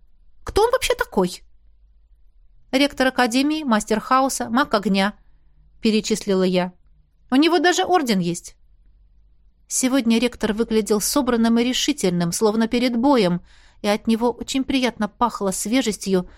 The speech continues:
и совсем немного табаком. Подбородок был гладко выбрит, но тень щетины уже подчеркнула мягкую линию губ, а длинные ресницы загибались почти до бровей.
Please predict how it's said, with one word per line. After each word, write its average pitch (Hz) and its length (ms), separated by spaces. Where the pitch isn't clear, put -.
и 196 40
совсем 233 380
немного 220 380
табаком. 196 720
Подбородок 208 680
был 190 220
гладко 208 480
выбрит, 214 440
но 226 120
тень 247 280
щетины 254 560
уже 196 260
подчеркнула 233 800
мягкую 202 460
линию 220 360
губ, 185 320
а 208 100
длинные 208 460
ресницы 220 440
загибались 208 600
почти - 360
до 240 140
бровей. 277 560